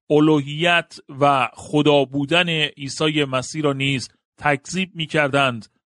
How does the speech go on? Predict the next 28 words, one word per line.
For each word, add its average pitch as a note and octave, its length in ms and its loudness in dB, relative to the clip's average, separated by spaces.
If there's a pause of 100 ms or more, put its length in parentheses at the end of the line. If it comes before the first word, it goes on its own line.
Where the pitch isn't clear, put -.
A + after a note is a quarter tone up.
و C#3+ 120 2
به F3 80 2
این A3 180 0
ترتیب G3+ 580 -2
عیسی G3+ 500 -2
مسیح F3+ 520 -2
را F3+ 340 4
شخصیتی F3 880 -4
عجیب D#3 680 -2
و D3 100 2
پر F3 300 -2
از E3 260 0
ابهام C#3 760 0
معرفی B2 580 -2
می‌نمودند A#2+ 720 -2
که B2 140 -6
نمی‌تواند B2+ 920 0 (220)
به C#3+ 200 2
انسان C#3 560 -2
کمک C#3 420 0
کند. - 460 -8 (500)
قوم F3+ 260 2
خدا G3 600 2
معمولاً F3 760 0
زودباور D#3 800 0
بوده E3+ 580 -2
و D#3 140 0
اغلب E3+ 360 0